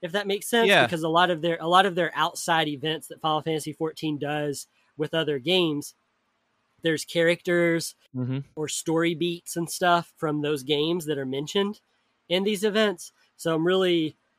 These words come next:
Speaker 1: uh, intrigued because I honestly don't remember, because like you said, this was when we first, it was, like, twenty thirteen, like, the end of twenty thirteen.
Speaker 2: Yeah.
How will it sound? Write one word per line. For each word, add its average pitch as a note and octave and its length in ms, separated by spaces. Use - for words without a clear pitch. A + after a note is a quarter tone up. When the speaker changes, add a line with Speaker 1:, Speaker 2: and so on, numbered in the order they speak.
Speaker 1:
uh, C#3+ 160
intrigued D#3+ 720
because C#3+ 240
I C#3+ 140
honestly D3+ 400
don't C#3+ 240
remember, C#3+ 480
because C#3+ 260
like C#3+ 220
you C#3 60
said, C3+ 320
this D3 180
was D3 160
when D3+ 80
we C#3+ 60
first, - 340
it D#3+ 60
was, D#3 80
like, D#3 160
twenty F3 260
thirteen, C#3+ 520
like, C#3+ 120
the D#3 140
end E3 100
of D3+ 80
twenty F3+ 340
thirteen. D3+ 380
Speaker 2:
Yeah. A#2 320